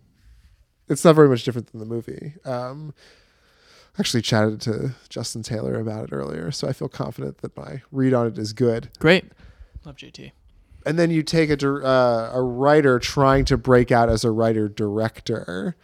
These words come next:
Speaker 1: I mean, it's like an executive's dream, but the movie is so, it's so unsure of how to be a movie, I would say.
Speaker 2: I think that's pretty true.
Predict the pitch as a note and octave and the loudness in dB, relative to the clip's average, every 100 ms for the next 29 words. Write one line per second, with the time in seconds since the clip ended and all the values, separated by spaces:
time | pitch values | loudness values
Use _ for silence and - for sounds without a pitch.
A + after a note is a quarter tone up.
0 | _ _ _ _ _ _ _ _ _ C#3 | _ _ _ _ _ _ _ _ _ 4
1 | C#3+ C#3 B2+ - C3+ C#3 B2+ - C3 C3+ | 6 6 4 2 2 4 2 4 4 4
2 | B2 A2 - D3+ D3+ G#2+ G2+ G#2+ - B2+ | 2 0 2 6 6 4 0 -10 2 4
3 | A2+ G#2+ - _ _ _ _ - _ _ | 6 2 -4 _ _ _ _ -20 _ _
4 | _ - B2+ A#2+ C3+ F3 D3 A#2 G#2+ A2+ | _ 2 2 4 4 4 4 2 2 0
5 | - - - - C3+ C3+ C3 A#2+ A#2 A2 | -2 -4 -2 6 8 10 10 10 8 4
6 | - _ _ _ _ _ _ _ _ _ | 0 _ _ _ _ _ _ _ _ _
7 | _ _ _ _ _ _ E3 - F#3+ F#3 | _ _ _ _ _ _ -4 6 8 8
8 | D#3+ D#3 - - D#3 C#3+ - C#3+ C#3+ C3 | 8 6 2 6 8 8 6 2 4 4
9 | A#2 B2+ A2 G2+ B1+ - F2+ - C2 C2+ | 2 0 0 -4 -14 -16 -14 -12 -12 -10
10 | - - - E3+ F3 - - F3 C3 D#3 | -10 -8 -10 -10 -10 -12 -12 -12 -10 -12
11 | - - - - - - - G#3 | -12 -14 -12 -12 -12 -10 -4 -4